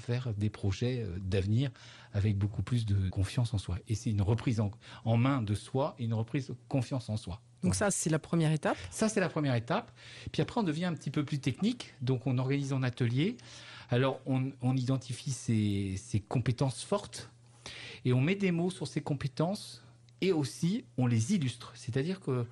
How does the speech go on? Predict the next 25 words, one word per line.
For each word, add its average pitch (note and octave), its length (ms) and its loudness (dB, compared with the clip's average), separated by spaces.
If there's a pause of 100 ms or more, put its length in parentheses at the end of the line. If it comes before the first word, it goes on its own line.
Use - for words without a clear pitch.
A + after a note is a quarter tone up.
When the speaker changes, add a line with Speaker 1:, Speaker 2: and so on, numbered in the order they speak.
(300)
Speaker 1:
on, A2+ 300 4
dans A2+ 200 2
tout G#3+ 280 -2
le D3 180 2
passé, E3 640 -2
on A#2 100 0
va C3+ 220 -2
chercher D#3 640 -2 (440)
les, G#2+ 840 2
les G#2 280 2
exemples D3 360 0 (140)
précis, - 640 0 (160)
factuels, - 720 -2 (460)
qui - 100 0
vont B2+ 100 6
devenir C3 300 4
des A#2 240 2
arguments C#3+ 380 0
quand B2+ 240 -8
on - 20 -2
va G#2+ 80 2
aller G#2 160 4
chercher A2 460 -2
un G2+ 120 2
emploi. B2 400 -2